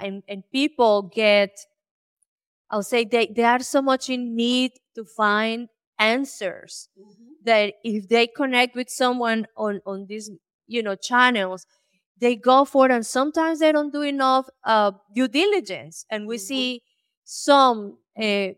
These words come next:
Speaker 1: you know, and then they demonize other people doing something else.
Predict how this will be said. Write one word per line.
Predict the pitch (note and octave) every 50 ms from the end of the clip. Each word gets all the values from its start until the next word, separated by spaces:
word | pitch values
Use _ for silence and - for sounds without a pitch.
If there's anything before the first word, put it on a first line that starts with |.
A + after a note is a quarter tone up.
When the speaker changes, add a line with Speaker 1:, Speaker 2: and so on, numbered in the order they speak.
| - E3 G3+
Speaker 1:
you | A#3+ A#3
know, | A3+ A3 -
and | A3+ A#3 A#3 A3
then | B3 B3 B3+ B3+ B3+ B3 A#3
they | G#3+ A#3 A#3 A#3 A3+
demonize | G3+ - B3+ C4+ C4+ C4 B3 A#3 G#3+ G3+ G3 F#3+ F#3+ F#3+ - - -
other | A3 G#3+ G#3+ G#3+ G#3
people | G#3+ - A3+ G#3+ - G#3+ G#3
doing | F#3+ G#3 G#3 G3
something | F#3 - A3 G#3 G3+ G3 G3+ G3 G3
else. | F3+ E3+ F3 F3+ F#3 -